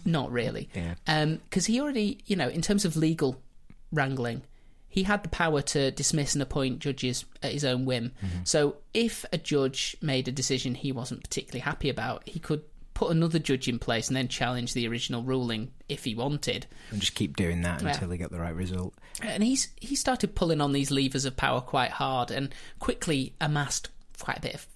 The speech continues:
Speaker 1: cash. But as a result of all this taxing and, you know, sort of ignoring the Magna Carta, which was quite a big thing,
Speaker 2: Mm-hmm.
Speaker 1: and due process, he made pretty much every noble outside of his special favourites start to wonder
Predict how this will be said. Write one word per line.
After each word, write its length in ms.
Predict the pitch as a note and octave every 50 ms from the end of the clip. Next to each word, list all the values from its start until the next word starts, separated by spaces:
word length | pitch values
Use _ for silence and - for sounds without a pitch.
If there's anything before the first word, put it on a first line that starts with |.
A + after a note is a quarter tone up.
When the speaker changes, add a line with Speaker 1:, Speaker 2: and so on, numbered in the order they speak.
| - -
Speaker 1:
cash. 440 | - - D#2 - - - - - - - - - - - - -
But 380 | - D3 B2 - - - - - - - -
as 80 | D#3
a 60 | D3+ C#3+
result 500 | D3 C#3+ C#3+ F3+ F3 D#3+ E3 - - - - - -
of 100 | C#3+ C#3
all 80 | A#2+
this 200 | A#2 A#2 - -
taxing 760 | - - - - - - - - - - C#3+ C3 C3 B2+ B2+ A#2+
and, 260 | A2 - - - - - - - - - -
you 380 | - - - - - G3 D#3+
know, 120 | C#3+ - - -
sort 200 | - - - D3
of 20 | D#3
ignoring 640 | C#3+ D3 D#3 D3+ C#3+ C3+ B2+ B2+ B2 A#2+ B2 B2+ - - - - - - - D3+ D3 -
the 80 | - D3+
Magna 320 | D3+ C3+ B2 - C#3+ C3+
Carta, 640 | B2 - - D3 C3+ B2+ B2 A#2+ - - C3 A#2+ - -
which 160 | - B2 -
was 80 | - -
quite 180 | - - - -
a 60 | -
big 160 | - B2 -
thing, 440 | - - - C3+ A#2+ A#2+ A#2+ B2 B2
Speaker 2:
Mm-hmm. 240 | B2 G2 D#2+ E2+ F#2 F2 - - -
Speaker 1:
and 260 | B2 C3 C3+ A#2+ - -
due 180 | - - C#3+ B2+
process, 600 | - - D3 B2 B2+ C3 - - - A2 - - - - - - -
he 160 | E3 E3 D#3+
made 340 | D3+ D3+ C#3+ C#3+ C#3+ C#3 - - - - - -
pretty 200 | - - - D#3+
much 140 | D#3 C3+ - -
every 240 | D#3 D#3 D3+ D#3+ D3+
noble 420 | D#3 D#3 C#3+ D3 D3 C#3+ D3 C3+ C3+
outside 340 | C3 - - - C3+ C3 C3+
of 40 | C#3
his 100 | B2 -
special 300 | - - C#3 - - C#3+
favourites 500 | - - D3+ D3+ C#3+ - A#2 A#2 - -
start 240 | - - C4+ D#4 -
to 80 | -
wonder 480 | C4 A#3+ B3+ B3 A#3 F#3+ D#3 A#2+ A2 -